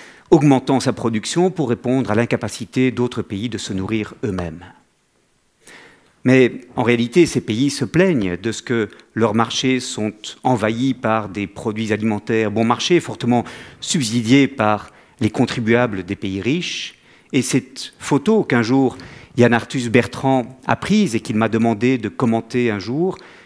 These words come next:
illustre cela sur le mode de la métaphore. On voit ces produits fortement transformés,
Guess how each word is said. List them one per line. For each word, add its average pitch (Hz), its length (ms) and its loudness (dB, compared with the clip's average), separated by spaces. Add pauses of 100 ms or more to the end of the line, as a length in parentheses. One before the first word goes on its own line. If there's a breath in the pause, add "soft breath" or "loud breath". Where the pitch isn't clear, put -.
(120)
illustre 170 420 0
cela 185 300 2
sur - 160 -4
le 107 80 0
mode 117 180 2
de 104 80 -2
la 101 60 4
métaphore. 123 580 0
On 107 60 -2
voit 113 180 0
ces - 140 -6
produits 107 680 -2
fortement 107 480 -4
transformés, 123 720 0